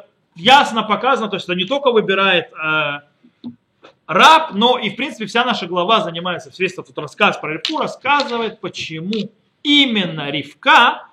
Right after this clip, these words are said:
была избрана Богу, почему именно она подходит быть невесткой Аврааму. И это мы попробуем понять, то есть, да, в принципе, э, мы увидим, э,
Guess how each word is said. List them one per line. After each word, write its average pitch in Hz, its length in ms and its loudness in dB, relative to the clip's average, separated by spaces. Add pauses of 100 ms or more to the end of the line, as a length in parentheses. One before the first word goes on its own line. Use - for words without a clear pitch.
(160)
была 165 680 0
избрана 160 460 -4
Богу, 254 300 0
почему 233 500 -6
именно 226 520 -2
она 208 560 2 (280)
подходит 196 840 4
быть 196 380 0
невесткой 190 920 -2 (580)
Аврааму. 156 720 -2 (960)
И 208 80 0
это 311 220 6
мы - 60 0
попробуем 262 340 4
понять, 240 320 2
то 185 80 -4
есть, 165 140 -2
да, 226 160 4
в 220 80 -8
принципе, 196 640 -2
э, 170 880 -2 (160)
мы 254 360 -2 (1120)
увидим, 226 680 2
э, 180 420 2